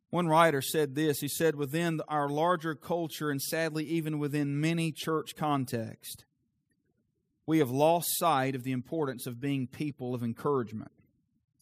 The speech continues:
He goes on to say, "We can tell the world what we think in a hundred and forty characters or less, post mocking memes, and spout self-righteous indignation, but how well are you doing in the area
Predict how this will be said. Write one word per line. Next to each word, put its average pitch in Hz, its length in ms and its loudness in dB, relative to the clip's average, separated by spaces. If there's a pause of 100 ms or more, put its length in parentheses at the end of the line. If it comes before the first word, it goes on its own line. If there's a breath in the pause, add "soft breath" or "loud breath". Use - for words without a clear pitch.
(960)
He 165 100 0
goes 190 220 6
on 190 160 0
to 160 40 -2
say, 185 260 4
"We 180 120 0
can 180 140 -4
tell 196 220 2
the 165 80 -2
world 185 260 0
what 156 100 -6
we 175 100 -2
think 175 300 -6
in 147 80 -2
a 147 40 -2
hundred 175 200 -2
and 139 120 -8
forty 160 220 -6
characters 156 480 0
or 131 80 -4
less, 139 300 0
post 143 260 -4
mocking 151 460 -2
memes, 147 340 -2
and 131 160 -4 (220 soft breath)
spout - 420 0
self-righteous 160 800 0
indignation, 143 720 -2
but 123 140 -4
how 170 240 -4
well 156 240 0
are 151 80 -2
you 143 320 0
doing 127 500 -2
in 127 140 -2
the 123 180 -2
area 110 480 -2